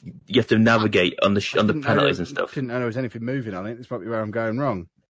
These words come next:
Speaker 1: So the, there would be, like, a bar above you, and it would, like, the line would, like, move from out to in, into the center, which is green. So the out, the outside is red, and it'd move into the middle, and you'd have to,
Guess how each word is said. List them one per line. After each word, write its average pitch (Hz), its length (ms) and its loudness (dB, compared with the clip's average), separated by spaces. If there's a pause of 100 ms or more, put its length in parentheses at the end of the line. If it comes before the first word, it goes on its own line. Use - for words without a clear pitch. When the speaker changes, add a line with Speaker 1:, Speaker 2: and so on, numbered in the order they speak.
(720)
Speaker 1:
So 120 160 4
the, 110 120 4
there 120 200 2
would 117 140 4
be, 131 180 8
like, 110 200 2
a 113 40 2
bar 120 560 2 (300)
above 120 320 2
you, 120 140 4
and 113 260 2
it - 120 0
would, 104 120 0
like, 104 280 2 (320)
the 101 100 0
line 117 300 6
would, 107 100 2
like, 98 140 4
move 110 200 6
from 101 280 2
out 110 240 6 (100)
to 104 160 4
in, 113 260 4
into 107 220 4
the 104 80 6
center, 98 400 2
which - 200 0
is 95 100 -2
green. 92 420 2
So - 140 -6
the 90 120 2
out, 95 220 4
the 107 160 2
outside 104 260 4
is 104 120 2
red, 101 160 4
and 95 80 -2
it'd 90 100 -2
move 104 240 4
into 98 160 2
the 98 60 2
middle, 90 160 2
and 87 60 2
you'd 92 100 2
have 87 100 -2
to, 90 100 -6